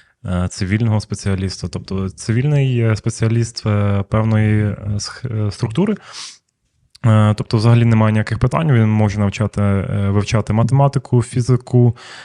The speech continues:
е, там, можливо, певні гуманітарні, технічні елементи,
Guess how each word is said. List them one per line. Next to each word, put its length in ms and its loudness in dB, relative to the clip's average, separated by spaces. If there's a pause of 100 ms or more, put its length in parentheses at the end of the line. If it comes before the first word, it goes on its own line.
(220)
е, 440 0
там, 160 0
можливо, 480 2
певні 420 2
гуманітарні, 800 2
технічні 600 0
елементи, 580 2